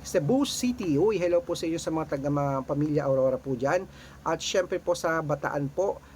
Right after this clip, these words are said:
para sa mga tricycle driver naman po dyan. Hello, shout out po kila Kuya Ingo. Hello, shout out po sa inyo, kila, kila, kila Kuya Ninyo.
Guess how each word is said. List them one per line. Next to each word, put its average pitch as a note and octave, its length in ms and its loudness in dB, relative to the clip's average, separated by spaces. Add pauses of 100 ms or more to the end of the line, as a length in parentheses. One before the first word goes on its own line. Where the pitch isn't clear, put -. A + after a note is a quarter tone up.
(200)
para C#3 240 2
sa D3 160 -2
mga C#3 160 -2
tricycle D3+ 400 -2
driver C#3+ 320 2
naman C#3 240 0
po C#3 80 -2
dyan. C3 400 -2
Hello, C#3+ 240 0
shout C#3+ 240 -2
out C#3 80 0
po C#3 160 -4
kila C#3 240 0
Kuya F#3 480 2 (2000)
Ingo. E3+ 720 4
Hello, C3 320 2
shout D3+ 320 0
out D3 80 0
po C#3+ 160 -6
sa D3 80 -4
inyo, D3 160 2
kila, C#3+ 320 0
kila, B2 320 -4
kila C#3+ 240 2
Kuya G3+ 320 0
Ninyo. C3+ 480 2